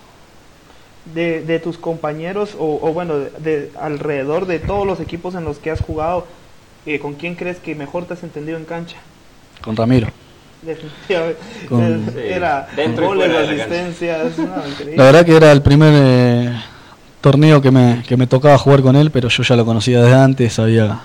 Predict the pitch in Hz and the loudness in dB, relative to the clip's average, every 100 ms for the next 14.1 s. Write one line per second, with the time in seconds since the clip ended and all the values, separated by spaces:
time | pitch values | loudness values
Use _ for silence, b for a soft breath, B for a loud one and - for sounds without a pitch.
0 | - - _ B B B - 120 123 123 | -18 -20 _ B B B -4 4 4 4
1 | 113 110 127 123 110 120 123 120 113 113 | 0 2 4 4 2 -2 -2 -4 -8 -12
2 | - - - 117 113 110 113 127 135 135 | -18 -20 -8 -4 -2 0 0 4 4 4
3 | 131 - - B B B B - - 131 | 0 -10 -20 B B B B -20 -14 -10
4 | 123 110 117 107 98 - 113 160 208 226 | -6 0 0 0 -2 -2 -2 -4 -4 -6
5 | 226 175 156 143 143 180 147 123 123 - | -6 -10 -12 -12 -10 -10 -6 -6 -8 -12
6 | - 147 - 156 156 151 147 156 147 127 | -18 -10 0 4 6 6 6 6 4 4
7 | - 143 127 120 135 117 - - - - | 4 4 4 2 0 -2 -10 -20 -18 -8
8 | 165 156 139 156 139 - - - 117 123 | -6 -6 -10 -12 -12 -18 -14 -8 -8 -8
9 | 147 139 143 143 135 135 147 139 147 175 | -16 -16 -10 -8 -8 -10 -12 -10 -10 -8
10 | 190 170 143 139 143 143 202 247 202 190 | -8 -8 -10 -12 -14 -14 -12 -12 -12 -14
11 | 180 143 143 180 160 139 135 220 127 123 | -14 -14 -12 -10 -10 -12 -14 -2 2 4
12 | 151 175 156 151 139 139 131 127 117 - | 2 2 4 4 4 2 0 -4 -8 -14
13 | - - 143 135 143 143 113 127 131 127 | -20 -14 -12 -12 -10 -8 -6 -6 -8 -12